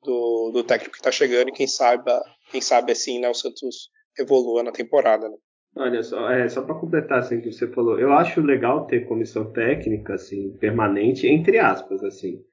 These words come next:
Speaker 2: é, fisioterapeuta, preparador físico, beleza, auxiliar técnico, eu entendo ter um, no máximo, é, um tá bom, assim, porque querendo ou não, qualquer um tem um, qualquer técnico tem um de confiança, então não faz sentido ter lá o,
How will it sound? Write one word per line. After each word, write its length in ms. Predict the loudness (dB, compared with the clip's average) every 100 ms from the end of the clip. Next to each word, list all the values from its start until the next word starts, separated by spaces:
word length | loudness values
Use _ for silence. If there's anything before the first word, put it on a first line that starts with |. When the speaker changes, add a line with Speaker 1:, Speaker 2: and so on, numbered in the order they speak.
| _ _ -2
Speaker 2:
é, 520 | 2 4 4 2 -2
fisioterapeuta, 1300 | 2 4 4 4 2 2 4 8 8 6 0 -8 -10 -10 -10 -14 -14 -8
preparador 500 | -6 -2 0 0 -2
físico, 580 | -6 -2 0 -2 -4 -2
beleza, 340 | 2 2 2
auxiliar 520 | -2 -6 0 2 2 2
técnico, 500 | 0 0 -2 -4 -4
eu 60 |
entendo 240 | -2 -2 4
ter 120 | 6
um, 360 | 6 4 -4 -6 _ _ _ -6
no 120 | -2
máximo, 420 | -2 -2 -6 -10 -12 _ -10
é, 180 | -2
um 240 | 4 4 4
tá 120 | 2
bom, 280 | 4 6 4
assim, 240 | 2 -4 -8 _ _ _
porque 240 | -4 -2 0
querendo 300 | 2 4 4
ou 60 |
não, 240 | 6 4 4
qualquer 300 | 2 2 0
um 140 | 0
tem 200 | 0 2
um, 320 | 4 4 4 2
qualquer 320 | 0 -2 -2
técnico 440 | 0 0 0 0
tem 140 | 4 4
um 40 |
de 160 | 2 0
confiança, 720 | 0 2 2 4 2 -4 -14 -16 -20 -20 -2
então 140 | 2
não 100 | 2
faz 200 | 4 2
sentido 480 | 4 4 4 4 4
ter 140 | 6 4
lá 240 | 6 6
o, 640 | 4 4 2 0 -4 -8